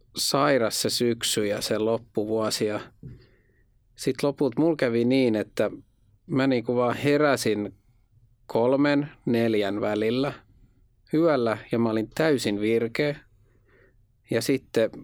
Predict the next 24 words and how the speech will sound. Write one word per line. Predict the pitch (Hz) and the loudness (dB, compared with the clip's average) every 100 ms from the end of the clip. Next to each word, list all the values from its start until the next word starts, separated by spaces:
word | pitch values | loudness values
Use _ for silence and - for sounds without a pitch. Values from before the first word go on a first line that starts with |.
| - | -6
mä | 123 | -2
nousin | 117 139 156 | 0 0 0
kuuden, | 143 147 135 113 | 0 2 2 2
seitsemän | 127 117 113 107 101 | 2 0 0 0 0
aikaa, | 98 101 101 | 0 -2 -2
kun | 107 98 - - - - _ _ _ - | -2 -4 -12 -20 -20 -20 _ _ _ -2
ei | 107 | -2
nyt | 135 - - - | -2 -8 -20 -8
saanut | - 147 117 107 | 0 2 2 0
enää | 107 104 | 0 0
unta, | 104 101 | 0 -2
niin | 131 127 | -2 -2
sit | - | -4
mä | 101 | -2
nousin. | 120 165 151 135 117 - - _ | 2 2 0 -2 -4 -8 -18 _
Ja | 123 | -4
sit | 143 | -2
kun | - 131 | -2 0
mä | 123 | 2
nousin | 135 175 147 117 117 | 2 2 2 0 0
ylös, | 139 139 110 98 - - - | 2 4 2 0 -6 -10 -4
niin | 117 | -4
siinä | 117 175 147 | 0 2 2
kohtaa | 110 - - 104 | 0 -2 -2 -2